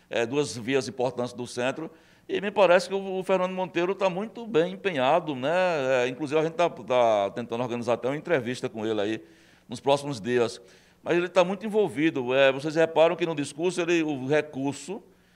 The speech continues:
tava pra, pra voltar, tinha, tava tendo problema lá na aprovação, é, no governo Temer ainda,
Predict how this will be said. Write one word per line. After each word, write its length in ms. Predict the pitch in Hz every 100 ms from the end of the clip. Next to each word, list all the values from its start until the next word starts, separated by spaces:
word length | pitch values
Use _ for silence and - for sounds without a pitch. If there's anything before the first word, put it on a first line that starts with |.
| _ -
tava 240 | 151 147
pra, 140 | 135 135 -
pra 120 | 135 131
voltar, 800 | 139 127 - 123 147 185 170
tinha, 360 | 131 135 131 120
tava 340 | - 127 131
tendo 200 | 127 127
problema 440 | 107 127 117 120 117
lá 120 | 120
na 100 | 120
aprovação, 800 | 117 117 117 113 120 127 160 - - - _ _ _
é, 260 | 120 127 131
no 120 | 143
governo 340 | 147 151 156
Temer 300 | 139 139 139
ainda, 480 | 127 139 170 196